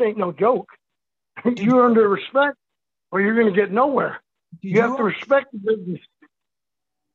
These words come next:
Speaker 2: Did you ever shoot on anybody, Manny?
Speaker 1: Oh, yeah, in Florida for Eddie Graham many a time.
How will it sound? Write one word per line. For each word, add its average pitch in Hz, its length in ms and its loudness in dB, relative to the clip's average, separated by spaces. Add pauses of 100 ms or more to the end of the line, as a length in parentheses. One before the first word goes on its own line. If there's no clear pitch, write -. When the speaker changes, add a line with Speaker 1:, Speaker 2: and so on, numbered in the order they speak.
(140)
Speaker 2:
Did 175 160 -4
you 240 160 -4
ever 254 200 -6
shoot 240 340 -6
on 233 220 -6
anybody, 226 500 -6
Manny? 220 440 -6 (1200)
Speaker 1:
Oh, 262 220 2
yeah, 226 240 4
in 196 160 -8
Florida 220 460 2
for 202 120 -4
Eddie 220 140 -4
Graham 233 360 -2
many 269 200 -4
a 226 60 -6
time. 190 260 -10